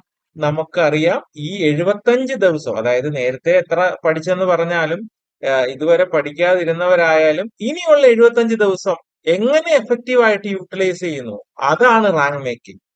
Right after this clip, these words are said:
അപ്പൊ നമ്മൾ എന്താ ഇനി ചെയ്യേണ്ടത്? ഇനിയുള്ള എഴുപത്തഞ്ച് ദിവസം വളരെ, ആ, എഫക്റ്റീവ് ആയിട്ട്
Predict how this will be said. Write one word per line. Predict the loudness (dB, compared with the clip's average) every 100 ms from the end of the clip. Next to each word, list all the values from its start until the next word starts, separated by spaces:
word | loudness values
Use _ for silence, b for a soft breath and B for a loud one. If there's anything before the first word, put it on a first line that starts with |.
| _ _ _ _
അപ്പൊ | -4 0
നമ്മൾ | 0 2 4 4 2
എന്താ | 0 4 6
ഇനി | 6 4
ചെയ്യേണ്ടത്? | 2 2 2 2
ഇനിയുള്ള | 2 4 4 6 4
എഴുപത്തഞ്ച് | 2 0 -2 -2 -2
ദിവസം | 2 2 2 -2 -6 _ _ _ _ _ _ 0
വളരെ, | 2 4 2 2 -2 -4 _ _ _ _
ആ, | -4 0 2 0 -2
എഫക്റ്റീവ് | 2 0 0 -2 0
ആയിട്ട് | 2 2 0 -4